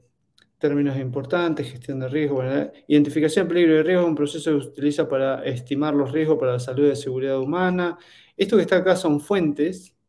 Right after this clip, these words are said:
Este proceso incluye la identificación de peligro, ¿verdad? Entonces,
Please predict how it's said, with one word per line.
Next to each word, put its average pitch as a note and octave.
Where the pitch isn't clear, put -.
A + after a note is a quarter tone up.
Este C#3+
proceso C#3+
incluye D3
la C3+
identificación C3
de C#3+
peligro, C#3
¿verdad? D#3+
Entonces, D3